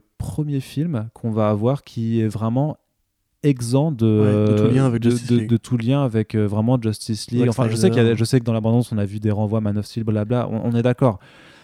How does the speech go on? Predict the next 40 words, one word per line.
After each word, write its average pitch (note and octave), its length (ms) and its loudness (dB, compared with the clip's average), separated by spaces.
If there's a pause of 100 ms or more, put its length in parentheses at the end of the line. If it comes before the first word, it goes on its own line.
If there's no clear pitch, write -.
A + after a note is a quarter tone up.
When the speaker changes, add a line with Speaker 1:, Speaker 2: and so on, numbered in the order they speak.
(140)
Speaker 1:
Mais C3 240 4
dans, C3 200 -2
en A#2+ 80 2
termes C3+ 160 2
de B2 60 4
production C#3 420 0
et C#3 40 0
tout - 120 -14
ça, D3+ 160 -2
il C3 80 -2
y - 20 0
a, A2 80 0
ça, G#2+ 260 -4
ça A2 140 -4
va, G#2+ 180 -2
ça - 140 -6
doit A2 160 0
vraiment B2+ 300 0
marquer B2+ 240 -4
un A#2 80 -2
après, A2+ 180 -2
parce D3 80 -2
que - 80 -2
le - 40 -2
personnage B2 260 -4
n'a G#2 100 -2
pas A#2+ 100 -2
été A#2+ 220 0
présenté, A#2+ 600 -2
en A2+ 100 -4
tout - 140 -12
cas, A#2 260 -2
avant, A2 460 0
euh, G2+ 200 -2
à-, G#2 560 -6
avant A2+ 220 -4
donc G#2+ 220 -6
toute - 180 -10
la A2+ 260 0
Snyder, G#2+ 380 -2